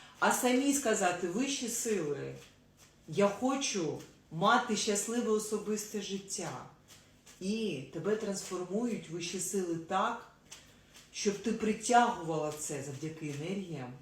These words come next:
які є в моїх амулетах. Нікому нічого не висилаю, але результати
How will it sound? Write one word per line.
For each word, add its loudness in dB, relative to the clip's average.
які -12
є -8
в -10
моїх -8
амулетах. -10
Нікому -10
нічого -8
не -6
висилаю, -6
але -8
результати -8